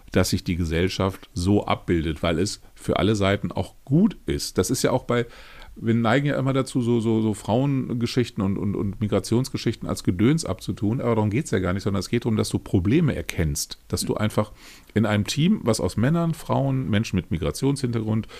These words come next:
Schwulen, Lesben oder sonst was besteht, hast du halt alle gesellschaftlichen Ab-, Schichten abgebildet und siehst halt, „Ach, guck mal, da ist ein Problem.“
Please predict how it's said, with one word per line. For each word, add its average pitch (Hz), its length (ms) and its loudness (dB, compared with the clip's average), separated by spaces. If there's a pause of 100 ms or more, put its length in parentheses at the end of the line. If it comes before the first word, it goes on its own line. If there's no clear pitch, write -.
(140)
Schwulen, 113 420 6
Lesben 104 400 2
oder 95 140 0
sonst 117 240 2
was 113 80 -2
besteht, 104 240 -6 (260)
hast 110 200 -2
du 120 60 6
halt 104 140 2
alle 127 220 4
gesellschaftlichen 120 640 0
Ab-, - 260 -8
Schichten - 340 -4
abgebildet 95 600 -2
und 82 80 -2
siehst 113 240 0
halt, 120 120 0
„Ach, - 100 -10
guck 131 120 4
mal, 123 100 4
da 104 100 2
ist 95 180 -2
ein 104 60 -2
Problem.“ 117 440 0